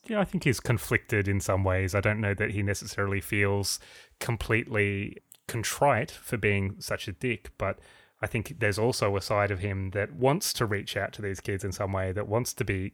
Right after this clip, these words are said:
connected. He's a really torn character who has <laughs> abandoned a lot of his humanity, I think, in the wake of his own tragedy.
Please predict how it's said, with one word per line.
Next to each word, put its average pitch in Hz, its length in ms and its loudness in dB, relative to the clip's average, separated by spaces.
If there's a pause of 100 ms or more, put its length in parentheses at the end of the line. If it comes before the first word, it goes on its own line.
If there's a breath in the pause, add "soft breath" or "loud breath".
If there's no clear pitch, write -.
(120)
connected. 98 580 -4 (420 loud breath)
He's 120 320 -2 (180)
a 120 80 2
really 120 440 0 (100)
torn 123 760 4
character 117 600 0
who 104 340 0
has 117 440 0 (120)
<laughs> - 120 -6
abandoned 110 680 4
a 98 80 2
lot 107 220 4
of 101 140 -2
his 101 360 -4 (320 loud breath)
humanity, 113 680 2
I 104 140 2
think, 92 300 -4
in 95 100 0
the 92 80 2
wake 95 360 0
of 101 320 2
his - 720 -4 (540)
own 110 500 0 (220)
tragedy. 95 540 -4